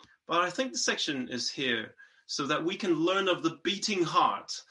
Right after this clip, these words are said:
of Micaiah's fruitful ministry and why he perseveres in proclaiming the word of the Lord despite the costs. So we see both Ahab and Jehoshaphat prepared to go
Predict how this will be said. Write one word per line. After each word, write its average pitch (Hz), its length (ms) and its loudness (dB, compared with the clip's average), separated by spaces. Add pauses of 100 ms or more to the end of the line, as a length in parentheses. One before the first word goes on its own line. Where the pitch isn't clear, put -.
(160)
of 123 100 -4
Micaiah's 123 720 0
fruitful 113 460 -8
ministry 104 640 -10 (440)
and 127 160 -2
why 170 300 2
he 196 220 -6
perseveres 147 800 -2
in 110 120 -6
proclaiming 123 720 0
the 104 100 -8
word 107 240 -6
of 101 100 -12
the 104 120 -10
Lord 101 420 -10 (340)
despite 113 540 -2 (340)
the - 60 -16
costs. - 760 -8 (1300)
So 123 340 4
we 151 140 6
see 143 200 2
both 131 320 0
Ahab 156 440 0
and 135 240 0 (140)
Jehoshaphat 139 560 0
prepared 175 480 2
to - 80 -2
go 113 360 -2